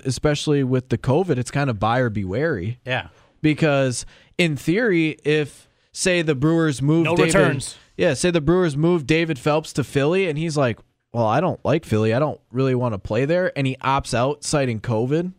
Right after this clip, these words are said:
Speaker 2: Yeah.
Speaker 1: Or say Philly, 'cause Philly was one of the places that had the big covid outbreak.
Speaker 2: Yep.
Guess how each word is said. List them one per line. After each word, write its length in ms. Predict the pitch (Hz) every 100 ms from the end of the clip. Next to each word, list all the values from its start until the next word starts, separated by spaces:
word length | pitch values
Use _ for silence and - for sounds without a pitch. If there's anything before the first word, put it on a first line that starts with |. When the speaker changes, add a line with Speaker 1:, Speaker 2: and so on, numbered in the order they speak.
| _
Speaker 2:
Yeah. 220 | - 117 101 _ _ _ -
Speaker 1:
Or 160 | 131
say 240 | 131 175 156
Philly, 500 | - 151 160 160 156 - - -
'cause 180 | 185 -
Philly 280 | 190 202
was 180 | 185 170
one 160 | 160 165
of 40 |
the 80 | 156
places 400 | 135 160 156 151
that 140 | 143 139
had 260 | 147 143
the 120 | 135 135
big 320 | 123 143 127
covid 320 | 180 185 135
outbreak. 320 | 98 - 85
Speaker 2:
Yep. 180 | 139 -